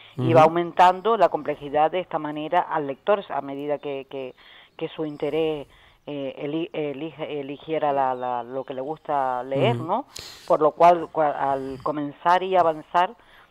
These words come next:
Speaker 1: mm, dependiendo siempre de la habilidad de comprender el texto, ¿no?
Speaker 2: Ujú.
Speaker 1: Y es muy importante, ¿no? A veces decimos, bueno, pero leemos, pero después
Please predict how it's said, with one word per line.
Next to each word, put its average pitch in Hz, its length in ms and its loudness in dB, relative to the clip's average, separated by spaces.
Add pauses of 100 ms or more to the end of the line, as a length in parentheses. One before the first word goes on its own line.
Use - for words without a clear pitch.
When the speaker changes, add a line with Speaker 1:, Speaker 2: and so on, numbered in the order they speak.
(280)
Speaker 1:
mm, 156 400 -8
dependiendo 160 640 -4
siempre 185 320 -6
de 160 160 0
la 143 80 0
habilidad 139 480 0
de 190 160 -2
comprender 147 760 -4
el 175 180 -4
texto, 131 540 -10
¿no? 127 220 -14
Speaker 2:
Ujú. 143 480 -2 (480)
Speaker 1:
Y 170 240 -4
es 175 160 -2
muy 190 300 -6
importante, 160 960 -2
¿no? 156 360 -8
A 143 140 0
veces 143 360 -8
decimos, 151 520 -10
bueno, 170 240 -8
pero 131 200 -6
leemos, 156 480 -6
pero 160 200 -6
después 156 480 -8